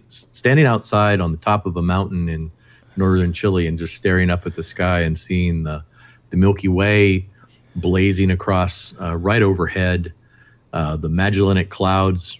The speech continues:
which are obvious and easy to see, uh, Omega Cen, which is a, a relatively nearby s-, cluster of stars. There's a, it's just unbelievable sometimes, and, and certainly one of the, the best things about being astronomers, having the opportunity to do that.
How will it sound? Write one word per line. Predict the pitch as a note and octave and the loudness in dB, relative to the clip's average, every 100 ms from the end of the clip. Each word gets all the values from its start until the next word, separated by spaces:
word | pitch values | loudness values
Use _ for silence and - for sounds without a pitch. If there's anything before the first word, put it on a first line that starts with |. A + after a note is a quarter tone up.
| _ | _
which | - | -10
are | D2 - | -10 -6
obvious | F2 F2 F2+ F2+ - | -4 -2 0 0 0
and | F2 | -2
easy | E2 F2 F2 | -2 -2 -4
to | F2 | -6
see, | - F#2 F2 E2+ - _ _ _ _ | -4 -2 -2 -4 -10 _ _ _ _
uh, | - D2+ D2 - | -10 -8 -10 -4
Omega | E2+ F#2+ F2+ | 0 0 0
Cen, | - - G#2 G2 F2+ | -2 0 2 2 2
which | E2+ - | -2 -4
is | F2 | -6
a, | E2+ E2 - | -6 -6 -8
a | F2 | -6
relatively | F2 F2 F2+ F2 F2 E2+ | -2 0 0 -2 -2 -2
nearby | E2+ F2 E2 E2+ E2+ E2+ - _ _ - | 0 0 0 0 0 -2 -6 _ _ -16
s-, | - - _ - | -10 -10 _ -8
cluster | - F2+ - F2 | -4 -2 0 0
of | E2+ | 0
stars. | - F#2 F2+ F2+ - - - | 0 2 2 0 -6 -10 2
There's | C#3 | 4
a, | D3 D3+ | 6 4
it's | C3+ C3 | 2 2
just | C#3+ - | 0 2
unbelievable | C3 A#2+ F#2+ G#2 F2+ - - - _ | 4 6 6 4 2 -2 -12 -20 _
sometimes, | - D#2 - B1 - - - _ _ - | -10 -8 -8 -12 -14 -16 -18 _ _ -6
and, | G#2 F#2 F2 - | -2 0 0 -2
and | F2+ | -4
certainly | - B2 G2 F2+ F2 | 0 0 0 -2 -4
one | F#2 F#2+ F#2+ | -4 0 2
of | F#2 D#2 | 2 0
the, | E2 E2 - _ - _ - | -2 -4 -10 _ -20 _ -4
the | F#2 | -2
best | G2 F#2 - - | 0 -2 -2 -2
things | F2+ E2 E2+ | -2 -2 -2
about | E2 D#2 D2+ | -4 -4 -6
being | D#2+ E2+ | -6 -6
astronomers, | F2 - F2+ F2 D#2+ D#2+ | -6 -2 -2 -2 -4 -6
having | F2 D#2+ | -6 -4
the | D#2+ D#2+ | -4 -4
opportunity | E2+ - - F2 D#2+ D#2 | -8 -8 -6 -4 -4 -8
to | |
do | D#2 F2+ | -6 -4
that. | E2+ D2+ D#2+ | -4 -6 -10